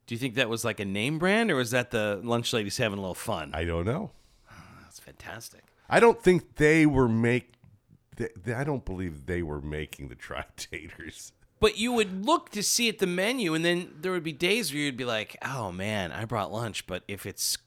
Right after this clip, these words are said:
Speaker 1: rectangle pizza day
Speaker 2: I never brought lunch.
Speaker 1: You never did?
Speaker 2: No.
Speaker 1: Always ate at school, whatever
Speaker 2: No,
Speaker 1: they prepared for
Speaker 2: I
Speaker 1: you.
Speaker 2: had a lunchbox. I had a lunchbox to start school, and I
Speaker 1: Yeah.
Speaker 2: never used it.
Speaker 1: Really?
Speaker 2: No.
Speaker 1: Maybe this is where your love of terrible food,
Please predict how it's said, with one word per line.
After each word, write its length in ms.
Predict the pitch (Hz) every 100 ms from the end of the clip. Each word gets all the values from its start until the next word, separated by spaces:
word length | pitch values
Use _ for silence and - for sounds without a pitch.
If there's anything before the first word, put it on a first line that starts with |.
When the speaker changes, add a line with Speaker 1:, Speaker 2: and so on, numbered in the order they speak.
| -
Speaker 1:
rectangle 480 | 113 - 147 107 90
pizza 400 | - 151 - 90
day 360 | 78 76 73 -
Speaker 2:
I 80 | 151
never 240 | 190 180
brought 300 | 160 170 156 101
lunch. 400 | 76 67 - -
Speaker 1:
You 140 | 127
never 380 | 127 147 240 285
did? 360 | 247 262 156 -
Speaker 2:
No. 380 | 123 147 131 110
Speaker 1:
Always 460 | 139 196 214 190 196
ate 160 | 196
at 80 | 175
school, 500 | - - 147 87 78
whatever 360 | 107 120 135 135
Speaker 2:
No, 40 |
Speaker 1:
they 120 | 139 135
prepared 420 | 131 139 127 -
for 80 | 127
Speaker 2:
I 100 | 147
Speaker 1:
you. 60 |
Speaker 2:
had 160 | 151 147
a 100 | 131
lunchbox. 880 | 117 139 139 - 127 123 120 - - - - - - - - - - -
I 140 | 95
had 280 | 90 135 156
a 40 |
lunchbox 640 | 175 135 113 - 113 104 -
to 80 | -
start 360 | - 101 98
school, 460 | - - 101 92 87
and 100 | 87
I 40 |
Speaker 1:
Yeah. 80 | 80
Speaker 2:
never 280 | 85 82 73
used 400 | 71 71 67 -
it. 120 | 69 - _ -
Speaker 1:
Really? 460 | 180 294 247 85 67
Speaker 2:
No. 300 | 80 76 73 - _ _ _ _ _ _ -
Speaker 1:
Maybe 260 | 139 233 233
this 240 | 180 202
is 140 | 175 131
where 140 | 131
your 200 | 127 120
love 260 | 117 131 117
of 160 | 101
terrible 400 | - 151 139 107
food, 540 | - 156 175 131 101